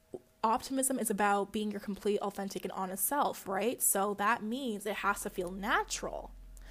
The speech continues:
And for something to feel natural to you, even if it's not, and you're rewiring your brain or c-, because you're unlearning old shit,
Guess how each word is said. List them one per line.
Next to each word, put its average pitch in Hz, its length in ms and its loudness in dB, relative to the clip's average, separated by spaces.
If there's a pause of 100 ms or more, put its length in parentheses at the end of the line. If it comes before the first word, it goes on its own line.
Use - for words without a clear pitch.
(320)
And 220 180 0
for 214 120 0
something 294 480 0
to 233 120 -2
feel 208 200 0
natural 233 580 0
to - 220 -6
you, 185 540 -2 (840)
even 247 400 2
if 214 180 0
it's - 240 2
not, 214 560 4
and 208 200 2
you're 202 260 0
rewiring 214 1040 2
your 196 140 0
brain 185 540 -4
or 202 180 -2 (100)
c-, 196 200 4
because 208 300 -2
you're 196 100 0
unlearning 202 540 0
old 180 240 -4
shit, - 400 0